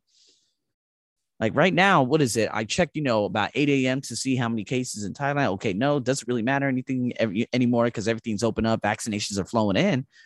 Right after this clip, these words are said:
So I don't care about all these other naysayers saying, "Oh, I don't think it's true. Oh, the testing, the this, the that, the this, the that." It's not up to me to tell them, "Hey, clown, do you do realize there are thirty-three million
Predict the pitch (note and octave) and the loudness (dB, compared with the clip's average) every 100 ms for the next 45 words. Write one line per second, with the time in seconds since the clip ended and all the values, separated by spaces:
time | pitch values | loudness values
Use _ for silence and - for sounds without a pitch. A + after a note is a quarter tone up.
0 | _ - - G4+ B4+ - C4 E3+ E3+ D3+ | _ -4 0 2 2 4 6 6 6 6
1 | D#3+ D3 C#3 C#3 C3 C3+ C#3 C#3+ B2+ C3+ | 4 2 0 -2 -2 -2 -2 -2 0 -2
2 | - E3 G2 F#3 F3+ D3+ C#3 - G3+ D3+ | 2 4 4 2 2 -2 -6 0 2 2
3 | - F3+ G#2+ B2+ - G3+ - F#2+ F#2 C#3+ | 2 2 0 -8 -2 -2 -2 -10 -6 0
4 | G#3 - C3+ A2+ G3 A2+ B2+ D#3+ F3+ - | 0 0 -2 2 2 0 -4 -4 -4 -6
5 | A#2 F#3 - - - - C3 - A#2+ C3 | -6 -4 -4 -4 0 0 0 -2 -2 -2
6 | A#2 G2+ C3+ A#2 A#2+ - - - C3+ F3 | -2 2 2 2 0 -2 -14 -2 4 4
7 | - C#3 G#2+ G2+ C#3 F3 _ _ _ _ | 2 0 0 0 -4 -6 _ _ _ _
8 | _ _ - C3 C3 F3+ G3 F3+ D#3+ A#2+ | _ _ -4 0 2 4 6 8 8 6
9 | A2+ C3+ A#2+ D#3 C#3+ B2+ D3 D3 C3+ C3 | 4 2 2 0 0 -2 0 0 0 -2
10 | C3 C#3 C3 C3 | -2 -2 0 -2